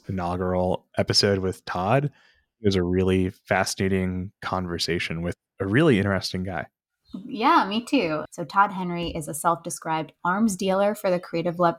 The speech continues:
Speaker 2: revolution and is the founder of Accidental Creative, a company that works with individuals and teams to figure out and foster creativity. He's a frequent speaker on topics like productivity and leadership,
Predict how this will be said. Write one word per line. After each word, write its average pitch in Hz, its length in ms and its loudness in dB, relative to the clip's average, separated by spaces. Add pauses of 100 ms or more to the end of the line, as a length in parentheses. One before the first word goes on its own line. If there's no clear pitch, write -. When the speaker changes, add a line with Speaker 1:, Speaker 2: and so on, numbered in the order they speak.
Speaker 2:
revolution 160 800 0 (400)
and 175 100 2
is 165 120 -2
the 175 100 0
founder 165 600 2
of 156 300 0
Accidental 160 640 0
Creative, 156 800 -2
a 151 80 -2
company 160 400 0
that 151 120 -2
works 156 280 -2
with 151 180 -6
individuals 156 800 -2
and 151 180 -2
teams 156 460 -2 (600)
to 165 440 -2
figure 165 400 -2
out 147 400 4
and 143 180 -4
foster 147 640 0
creativity. - 880 -10 (340)
He's 175 200 -2
a 175 40 2
frequent 156 480 -4
speaker 160 360 -2
on 160 200 4
topics 156 420 -2
like 156 220 -6
productivity 208 960 -2
and 160 180 0
leadership, 156 580 -4